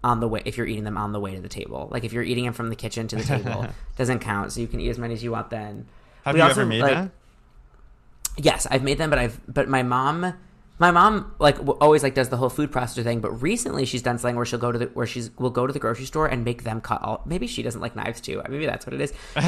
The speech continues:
Speaker 1: She, like,
Speaker 2: <laughs>
Speaker 1: will say that she'll give them, like, the carrots, and they'll shred everything for her at the grocery store.
Speaker 2: Wow, your family is a, it's like, there's, like, a real theme with, like, knives in your family. Like, your mom and you are afraid. Your dad has a lot of pocket knives. Like,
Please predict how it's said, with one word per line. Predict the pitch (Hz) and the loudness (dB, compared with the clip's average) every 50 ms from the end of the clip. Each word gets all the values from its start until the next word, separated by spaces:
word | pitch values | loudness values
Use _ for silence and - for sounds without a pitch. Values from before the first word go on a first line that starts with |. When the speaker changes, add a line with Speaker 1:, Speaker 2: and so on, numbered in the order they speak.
| 185 170 | 4 4
Speaker 1:
She, | 185 185 | 6 6
like, | 185 180 - | 4 4 4
Speaker 2:
<laughs> | |
Speaker 1:
will | 160 151 | 2 0
say | - - 156 156 | 4 4 4 4
that | 143 - | 4 0
she'll | - - 165 156 | 0 0 0 2
give | 135 147 139 147 | 2 0 0 2
them, | 160 151 | 0 0
like, | 147 139 131 | -2 -4 -4
the | - | -6
carrots, | - - - 131 131 123 117 - | -6 -4 -2 0 0 0 0 -2
and | - 117 117 | -4 -2 0
they'll | 120 131 127 | 2 2 2
shred | 120 - - 117 120 123 | 0 0 0 0 0 0
everything | 120 120 117 117 113 110 | 0 -2 -4 -4 -6 -4
for | - 117 117 110 | -2 -2 0 0
her | 110 107 | 0 -2
at | 104 - | -4 -4
the | 104 | -4
grocery | 104 110 107 - 107 104 | -4 -4 -4 -6 -8 -10
store. | - - - - - - - - _ _ _ _ _ _ _ _ _ _ _ - _ _ _ _ - | -10 -8 -8 -8 -10 -12 -16 -20 _ _ _ _ _ _ _ _ _ _ _ -20 _ _ _ _ -10
Speaker 2:
Wow, | - 143 151 | -6 -4 -4
your | 127 139 165 | -4 -4 -4
family | - 185 185 196 208 185 | -4 -6 -6 -4 -4 -6
is | 156 160 | -6 -6
a, | 143 127 - - - | -10 -10 -14 -10 -4
it's | 139 143 131 147 - 135 - - | -2 0 0 0 -2 -4 -4 -2
like, | 147 139 117 - _ _ _ _ - | -4 -4 -4 -6 _ _ _ _ -8
there's, | 135 143 127 147 | -6 -6 -4 -4
like, | 139 120 | -2 -2
a | 127 123 | -2 -2
real | 127 127 139 143 143 147 143 143 - _ _ _ _ - | 0 0 2 2 2 0 0 -4 -10 _ _ _ _ -20
theme | - - - - 160 156 147 139 135 127 123 | -20 -10 -6 -4 -2 -2 -2 -2 -2 -2 -4
with, | 117 117 - | -6 -6 -6
like, | - 117 117 | -6 -6 -6
knives | 120 117 117 123 131 143 139 117 | -4 -2 0 0 0 -2 -4 -6
in | 120 117 | -6 -8
your | 110 113 | -8 -8
family. | - 110 107 107 107 | -8 -8 -6 -4 -4
Like, | 107 110 - | -4 -4 -4
your | 113 113 117 | -4 -4 -2
mom | 120 120 123 135 135 | 0 0 0 0 0
and | 135 131 127 | -2 -2 -2
you | 123 120 | -2 0
are | 120 117 | -2 -2
afraid. | 113 - - 117 110 110 107 107 104 | -2 -4 -4 -4 -2 -2 -4 -4 -6
Your | 107 107 107 110 - _ | -6 -8 -8 -10 -6 _
dad | 123 117 117 120 120 120 123 | 0 0 2 2 2 0 0
has | 120 113 107 107 | -2 -4 -4 -4
a | 110 107 | -4 -2
lot | 107 104 107 104 | 0 0 0 -2
of | 104 - | -4 -8
pocket | _ - - 110 113 - - 104 107 | _ -4 -2 -2 -2 -2 -8 -12 -10
knives. | 107 104 104 101 101 101 101 101 104 110 113 123 | -8 -8 -8 -6 -8 -8 -8 -8 -10 -10 -8 -6
Like, | 104 104 104 101 | -6 -6 -6 -6